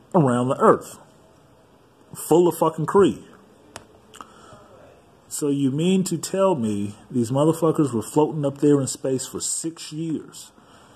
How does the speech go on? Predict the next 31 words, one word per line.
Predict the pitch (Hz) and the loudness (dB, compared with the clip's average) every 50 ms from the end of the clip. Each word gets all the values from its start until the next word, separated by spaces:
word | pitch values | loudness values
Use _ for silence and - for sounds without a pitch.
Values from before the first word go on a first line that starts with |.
| - - - - - - - - | -20 -20 -20 -20 -20 -20 -20 -10
And | - 175 139 | -6 -2 0
if | 143 139 - | 0 2 2
you | 226 240 | 2 4
go | 302 269 262 | 6 4 4
back | 262 240 226 - | 4 2 0 0
and | 196 180 180 | -2 0 2
watch | 202 220 220 - - | 2 2 2 2 2
it, | 156 | 2
it | 143 175 | 2 2
says | - - 220 185 170 160 | 0 0 -4 -4 -4 -2
it's | 160 156 - - | -4 -4 -4 -6
a | 127 | -10
Kree | - - - - 180 180 170 - | -12 -10 -6 -4 -4 -4 -4 -6
Imperial | 143 135 127 - - - 285 349 359 294 156 110 | -10 -10 -10 -10 -2 2 4 6 6 6 4 2
ship. | - - - 120 - - - - _ - - - - - - - - - - - - - - - - - - | 0 -4 -8 -8 -10 -14 -20 -20 _ -20 -20 -20 -20 -20 -20 -20 -20 -20 -20 -20 -20 -20 -20 -20 -20 -20 -4
You | - 151 170 | 0 2 4
mean | 214 240 240 | 6 4 4
to | 214 208 | 4 2
tell | - - 220 214 214 | 2 2 2 2 2
me | 208 208 208 | 2 0 -2
Kree | - - - 214 208 202 | -2 -2 0 0 0 -2
coming | - - 196 202 196 196 175 160 | -2 0 0 0 2 2 -2 -2
to | - - - 208 214 226 | -4 -6 -4 -4 -4 -4
this | 208 190 226 226 | -4 -4 -6 -6
planet | - - - - 214 220 220 220 226 226 233 - - - - - - - - - - - - - - - - | -6 -10 -8 -6 -4 -4 -2 -2 -4 -6 -8 -12 -20 -20 -20 -20 -20 -20 -20 -20 -20 -20 -20 -20 -20 -18 -10
could | - - 151 | -4 -4 -2
not | 139 156 170 190 175 - - | 0 2 0 0 -2 -6 -2
find | - - 180 190 208 208 208 202 202 | 2 4 4 6 4 2 0 -2 -2
that | 202 196 | -4 -4
fucking | - - 214 220 214 - 214 190 | 0 0 0 0 0 -2 -4 -4
ship? | - - 240 247 269 | -2 2 4 4 4